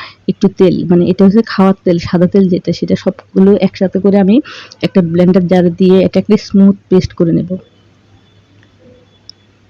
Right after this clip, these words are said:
এখন আপনারা হয়তো বলতে পারবেন যে এটার মধ্যে ডিম দেওয়ার মানে কি?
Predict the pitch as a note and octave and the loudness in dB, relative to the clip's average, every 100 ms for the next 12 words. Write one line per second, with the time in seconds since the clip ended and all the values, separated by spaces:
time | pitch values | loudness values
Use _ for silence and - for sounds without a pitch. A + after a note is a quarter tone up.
0 | _ _ _ - F#3+ G3+ G3 F#3 G3 G3 | _ _ _ -4 2 2 2 2 2 2
1 | G3 G3 F#3+ F3+ F3 F3 F#3 F#3 F3 E3+ | 2 0 2 0 0 2 2 4 2 0
2 | F3 F3 E3+ F3+ F3 G3 F#3+ F#3+ F3 F3 | 0 0 0 2 4 4 4 4 4 2
3 | E3+ - F#3+ | 0 0 0